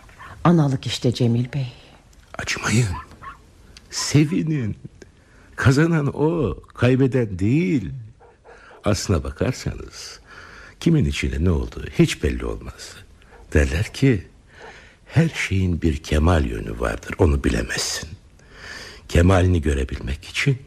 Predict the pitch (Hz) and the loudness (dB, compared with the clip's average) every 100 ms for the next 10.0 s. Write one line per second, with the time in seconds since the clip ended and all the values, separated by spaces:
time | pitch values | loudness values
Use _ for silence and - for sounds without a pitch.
0 | - - 64 - - - - 64 - - | -6 0 0 0 -6 -6 -2 -2 2 0
1 | - - - - - - - - - - | 0 -6 -20 -20 -20 -20 -20 -20 -20 -20
2 | - - - - - 78 - - 113 80 | -20 -20 -20 -4 0 0 -2 -4 0 0
3 | 73 - - 76 82 76 69 - - - | 0 -6 -2 2 4 2 -2 -8 -4 2
4 | 127 - 92 87 71 - 92 82 95 98 | 2 4 2 4 0 0 0 0 2 2
5 | 110 - - - - 127 147 165 143 78 | 0 -4 -20 -12 0 2 4 2 2 0
6 | 71 - 73 - 65 60 - - - 135 | 0 -4 -8 -6 -4 -4 -8 -10 -2 0
7 | 131 117 101 104 123 - 82 - 135 143 | 2 0 -2 -4 -6 -6 -8 0 4 6
8 | 139 131 131 113 113 110 120 113 107 117 | 4 2 0 0 0 0 0 2 2 0
9 | 113 113 98 95 90 95 90 80 78 67 | 0 0 0 0 0 -2 0 -2 -4 -6